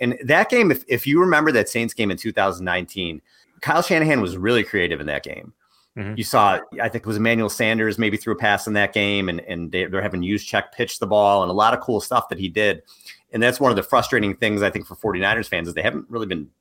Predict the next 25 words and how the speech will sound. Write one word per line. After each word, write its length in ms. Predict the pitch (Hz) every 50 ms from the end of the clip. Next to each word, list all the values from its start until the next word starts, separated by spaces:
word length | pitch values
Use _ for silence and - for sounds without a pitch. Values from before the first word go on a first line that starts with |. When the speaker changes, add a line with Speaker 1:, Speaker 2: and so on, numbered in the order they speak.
| _ _ -
Speaker 1:
doing 220 | 95 104 107 101
that 160 | 85 73 76 -
stuff 280 | - - 73 - -
that 180 | - 73 71 -
much. 340 | 76 69 - - - - _ - - - -
Speaker 2:
Mm-hmm. 120 | - - -
Speaker 1:
So 280 | - - - 123 110 113
again, 220 | 110 101 123 117
it 80 | 107 95
was 140 | 92 98 95
good 180 | 87 - 123 117
to 60 | 104
see 240 | 101 - - 120 107
last 360 | 98 98 95 101 104 101 -
week 160 | - 98 87
just 180 | - 92 87 -
this 140 | 90 - -
offense 340 | 90 92 92 - 107 90 -
kinda 240 | - 95 90 92
start 260 | 87 - 90 82 78 -
clicking. 420 | - 101 95 - 95 87 85 80
But 300 | 80 95 87 85 85 - _ _ - - - _ _ -
for 220 | - - 135 131
me, 180 | 135 151 170 175
if, 220 | 151 120 - -